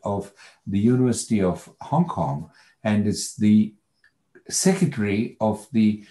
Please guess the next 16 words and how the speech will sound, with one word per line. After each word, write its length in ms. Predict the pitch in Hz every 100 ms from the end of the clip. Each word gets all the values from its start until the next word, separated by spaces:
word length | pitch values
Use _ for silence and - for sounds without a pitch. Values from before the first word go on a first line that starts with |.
| _
for 160 | - 120
the 140 | 107
Pediatric 720 | - 165 156 156 143 143 131 - _ _ _
Home 380 | - 160 170 160
Respiratory 760 | 127 139 139 - 147 135 143
Support 440 | 123 - - 135 131
Society 840 | - 110 - 123 123 110 87 85 - - _
since 480 | - 123 117 - -
two 220 | 117 117
thousand 400 | 117 113 104 98
and 160 | 101 -
seventeen. 580 | 131 156 160 110 87 107
And 120 | 107
she's 200 | 139 143
organized 500 | 147 143 147 135 131
several 400 | 135 131 131 120